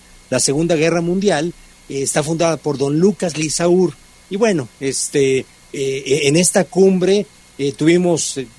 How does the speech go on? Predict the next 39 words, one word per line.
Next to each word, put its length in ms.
eh, 580
invitados 640
de 80
primer 380
nivel, 400
eh, 60
muy 160
padre. 340
Tuvimos 540
a, 280
al 120
presidente 340
nacional 360
de 80
Coparmex, 680
a 60
Pepe 320
Medina, 760
al 140
presidente 440
de 120
la 100
usem 340
Nacional, 600
Eugenio 380
Cárdenas. 760
Vino 220
nuestro 300
presidente 580
mundial 640
de 80
unenapac, 600
que 100
es 120
como 240
la 120
asociación 600
que 140
agrupa 600